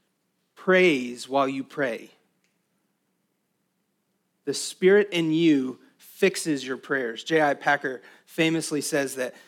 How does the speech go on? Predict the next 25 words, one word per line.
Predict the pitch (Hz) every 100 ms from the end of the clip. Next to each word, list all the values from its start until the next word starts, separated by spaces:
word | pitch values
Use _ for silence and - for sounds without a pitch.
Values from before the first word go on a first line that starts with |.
| _ -
the | 135
Spirit | - - - 170 190 202 202 -
fixes | - 185 180 196 185
your | 180
prayers | 175 - 160 139 123
on | 123
the | 120
way | 117 110
up. | 107 - _ _ _ _ _ _ _ _ _ _ _ -
That | 165
is | 190 127
a |
comfort. | - - - 160 156 - - _ - _ _ _ _ _ _ _ _ _ _ _ _ _ _ _ _ _ _ -
Because | - 165
I | 180 226
don't | 214 143
have | 139 139
the | 131
words. | 120 139 120 110 - - - _ _ _ _ _ _ _ _ _ _ _ _ _ -
My | 165
prayers | 165 170 151 147
end | 135
up | 127
being | - 113
selfish | 110 - 127 - 131 131 -